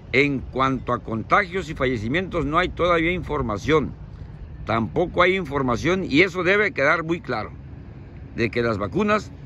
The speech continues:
no sean efectivas para enfrentar esa variante. No hay información, insistió. Así las cosas con el presidente.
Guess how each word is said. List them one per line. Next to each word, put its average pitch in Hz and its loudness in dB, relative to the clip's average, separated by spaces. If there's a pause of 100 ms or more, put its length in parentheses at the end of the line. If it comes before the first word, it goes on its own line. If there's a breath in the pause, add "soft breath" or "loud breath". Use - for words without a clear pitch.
(340)
no 160 4
sean 180 4
efectivas 160 4
para 143 4
enfrentar 117 2
esa 147 4
variante. 131 0
No 117 -2
hay 170 4
información, 127 0
insistió. 90 -6 (4000)
Así 175 2
las 151 2
cosas 127 0
con 98 -2
el 90 -4
presidente. 78 -6